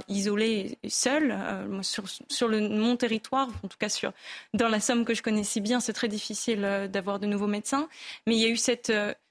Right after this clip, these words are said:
cette, euh, mesure d'ouverture du numerus clausus qui nous laisse présager un avenir plus heureux. Là, on est dans le creux de la vague. Il faut dix ans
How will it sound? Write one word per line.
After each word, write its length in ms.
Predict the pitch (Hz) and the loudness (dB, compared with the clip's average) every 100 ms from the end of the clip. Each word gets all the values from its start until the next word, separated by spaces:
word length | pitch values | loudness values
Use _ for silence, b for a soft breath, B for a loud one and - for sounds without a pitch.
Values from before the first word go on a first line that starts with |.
| _ | _
cette, 440 | - - 220 - 220 | -10 -4 -4 -2 -2
euh, 160 | 202 | 0
mesure 560 | 202 233 226 240 262 240 | 2 4 2 2 2 0
d'ouverture 760 | 202 233 262 247 - 294 269 226 | 0 2 2 0 -2 2 2 2
du 120 | 220 | 2
numerus 340 | 220 214 214 | 2 2 0
clausus 540 | - 233 226 277 294 - | 0 0 2 2 0 -2
qui 340 | - 247 214 B B B - | 0 0 0 B B B 0
nous 100 | 233 | 2
laisse 220 | 254 269 | 4 2
présager 540 | - 254 240 233 226 254 | 0 2 4 4 4 2
un 140 | 226 | 4
avenir 320 | 220 226 262 | 2 2 0
plus 240 | 262 247 226 | 2 0 2
heureux. 180 | 220 277 | 4 4
Là, 140 | 254 | 4
on 40 | 226 | 4
est 80 | |
dans 100 | 208 | 2
le 60 | 202 | 0
creux 180 | - 269 | 0 2
de 60 | |
la 100 | 240 | 2
vague. 220 | 202 247 254 | 4 2 0
Il 40 | |
faut 200 | - 202 | -2 -2
dix 360 | 185 233 262 247 | 0 2 2 4
ans 200 | 277 | 2